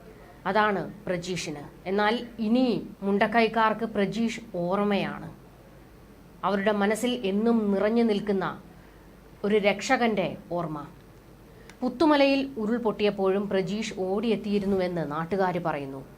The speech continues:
ജൂലൈ മുപ്പതിന് രാത്രിയിൽ ആദ്യ ഉരുൾപൊട്ടിയപ്പോൾ ഓടിയെത്തിയ പ്രജീഷ്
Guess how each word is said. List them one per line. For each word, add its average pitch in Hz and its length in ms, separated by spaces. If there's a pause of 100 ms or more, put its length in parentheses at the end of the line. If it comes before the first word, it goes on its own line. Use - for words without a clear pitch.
(540)
ജൂലൈ 233 320
മുപ്പതിന് 247 500
രാത്രിയിൽ 208 640
ആദ്യ 202 400
ഉരുൾപൊട്ടിയപ്പോൾ 202 1080 (340)
ഓടിയെത്തിയ 220 580
പ്രജീഷ് 214 760